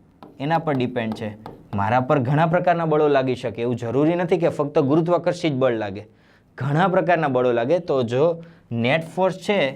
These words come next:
એના દ્વારા ઉદ્ભવતો પ્રવેગ છે ને, એને ગુરુત્વ પ્રવેગ કહેવાય. પરંતુ જો આ નેટ ફોર્સ,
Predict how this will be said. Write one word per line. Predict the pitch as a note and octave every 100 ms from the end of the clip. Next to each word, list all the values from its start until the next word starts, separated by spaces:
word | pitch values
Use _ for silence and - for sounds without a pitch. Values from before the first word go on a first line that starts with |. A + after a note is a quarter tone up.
| -
એના | B2+ D3 E3
દ્વારા | E3 F3 F3
ઉદ્ભવતો | C#3+ C3 D#3+ E3 E3+
પ્રવેગ | E3+ E3+ E3+
છે | F3 F#3+
ને, |
એને | C#3+ C#3+
ગુરુત્વ | A2+ A#2+ B2+ B2+ A2
પ્રવેગ | G#2 G2+ F#2+
કહેવાય. | - G2 G2 - _
પરંતુ | D3 F3+ G#3 G3 C#3+ B2+
જો | B2+ F3+ E3+ G#2+ - -
આ |
નેટ | C3+ D3+ F3
ફોર્સ, | - E3+ A2+